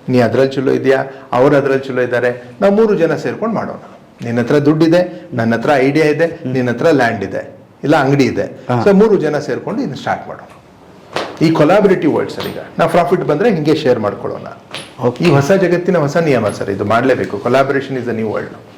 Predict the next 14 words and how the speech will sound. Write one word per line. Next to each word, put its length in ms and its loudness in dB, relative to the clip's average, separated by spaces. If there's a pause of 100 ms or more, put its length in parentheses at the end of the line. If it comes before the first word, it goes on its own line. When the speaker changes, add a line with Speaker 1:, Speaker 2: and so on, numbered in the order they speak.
(800)
Speaker 2:
ಈಗ 140 8
ಹಿಂಗ್ 240 6
ಶುರುವಾಗಿದೆ. 520 4
Speaker 1:
ಹಾ, 480 -2
ಚಾಲು 220 -2
ಇದೆ 180 -6
ಸರ್. 160 -8
ಈಗ 120 -10 (460)
ದೊಡ್ಡ 180 4
ದೊಡ್ಡ 200 2
ಕಂಪನಿಗಳೇ 480 2
ಕೊಲಾಬರೇಟ್ 480 0
ಆಗ್ತಾ 220 -6
ಇದ್ದಾವೆ, 400 -12